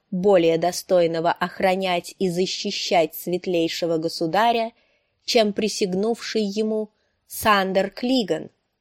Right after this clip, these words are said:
"Ну, доволен пёс?" спросил король Джоффри. Выражение на лице пса трудно было понять. Он ненадолго задумался. "Почему бы и нет?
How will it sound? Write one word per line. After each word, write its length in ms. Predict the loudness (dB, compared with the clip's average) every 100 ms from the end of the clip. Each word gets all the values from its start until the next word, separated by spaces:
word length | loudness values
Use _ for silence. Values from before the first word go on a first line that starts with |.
| _ _ _ _ _ _ _
"Ну, 480 | 0 2 4 4 2 _ _ _ _ _ -8
доволен 800 | -2 4 6 8 6 4 2 -2
пёс?" 520 | 2 4 4 0 -12 _ _ _ _ _ _ _
спросил 480 | -20 -8 -8 -6 -8
король 340 | -6 -6 -6
Джоффри. 580 | -6 -4 -4 -4 -14 -20 _ _ _ _ _ _ _ -6
Выражение 640 | -2 -2 0 0 0 -2
на 120 | -2
лице 340 | -4 -4 -8
пса 420 | -6 -8 -4 -4 -6 _ _
трудно 420 | 2 2 2 0 -4
было 200 | -4 -2
понять. 580 | -4 -4 -8 -14 -20 _ _ _ _ _ _
Он 240 | -2 -2 -2
ненадолго 580 | -2 -2 -2 0 0
задумался. 800 | 0 -2 -2 -4 -8 -12 -12 -14 _ _ _ _ 0
"Почему 680 | 4 4 6 6 6 6 6
бы 160 | 6
и 160 | 6 4
нет? 460 | 4 2 2 -4